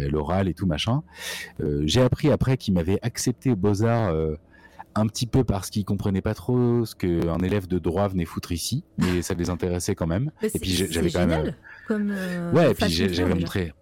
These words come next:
Speaker 2: déjà. Mm.
Speaker 1: Ouais, c'est cool. Et
Speaker 2: <laughs>
Speaker 1: surtout, j'avais quand même du travail, tu vois. Je, je,
Speaker 2: Oui.
Speaker 1: je faisais de la peinture, je, je, j'étais à fond et tout. Je découvrais ça à vingt-quatre ans, tu vois. C'est un peu différent de peindre depuis l'enfance, quoi, tu vois. Mais j'étais à fond dedans avec une envie, euh, si tu veux, débordante en découvrant enfin, euh,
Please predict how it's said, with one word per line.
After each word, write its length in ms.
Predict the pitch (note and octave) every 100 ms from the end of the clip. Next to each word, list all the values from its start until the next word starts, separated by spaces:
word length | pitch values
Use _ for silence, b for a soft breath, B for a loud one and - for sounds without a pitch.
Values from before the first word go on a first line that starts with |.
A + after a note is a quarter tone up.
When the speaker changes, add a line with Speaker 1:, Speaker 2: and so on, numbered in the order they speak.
| -
Speaker 2:
déjà. 120 | G3+ - - -
Mm. 60 |
Speaker 1:
Ouais, 120 | B2+ E3
c'est 120 | -
cool. 300 | - D#3 D#3+ - F#3
Et 180 | F2+
Speaker 2:
<laughs> 20 | F#2
Speaker 1:
surtout, 240 | F#2 A#2+
j'avais 180 | F#2 D#2
quand 100 | F2+
même 120 | F2+
du 80 | E2+
travail, 320 | D2+ A2 A2
tu 100 | G#2
vois. 40 | F2
Je, 160 | D#2
je, 120 | D2+
Speaker 2:
Oui. 80 | D#2
Speaker 1:
je 60 | D2+
faisais 140 | D2
de 60 | D#2
la 80 | C#2+
peinture, 520 | E2 E2+ G#2 G2+ D#2
je, 120 | C#2+ D2
je, 240 | C#2+ D2 C#2+
j'étais 240 | D2+ D#2
à 60 | D2+
fond 240 | - G#2+
et 20 |
tout. 120 | F2+ F#2
Je 40 |
découvrais 360 | F#2+ F2+ E2+ F2+
ça 160 | G#2+
à 20 |
vingt-quatre 440 | E2 F2+ G2+ - -
ans, 60 |
tu 120 | A#2 F#2
vois. 80 |
C'est 100 | F2+
un 60 | E2
peu 100 | E2
différent 340 | E2 - F#2+
de 100 | F#2+
peindre 360 | D#2 G#2 G2 E2+
depuis 220 | D2 -
l'enfance, 320 | E2 F2 D3 -
quoi, 120 | D2+
tu 60 |
vois. 100 | F#2+ - B B B
Mais 60 | F2+
j'étais 240 | F2 F2
à 60 | E2+
fond 180 | - G#2+
dedans 220 | A#2+ A#2+
avec 240 | E2 E2
une 100 | F#2
envie, 320 | F#2 G2 A2+
euh, 80 | F2+ C#2+ - B B
si 100 | -
tu 120 | -
veux, 160 | F2 F#2+
débordante 580 | F2 F#2+ G#2 G#2 A#2+ A2
en 80 | E2
découvrant 500 | F2 - F#2 G2 A2
enfin, 460 | G#2+ - B2 A#2
euh, 20 | D#2+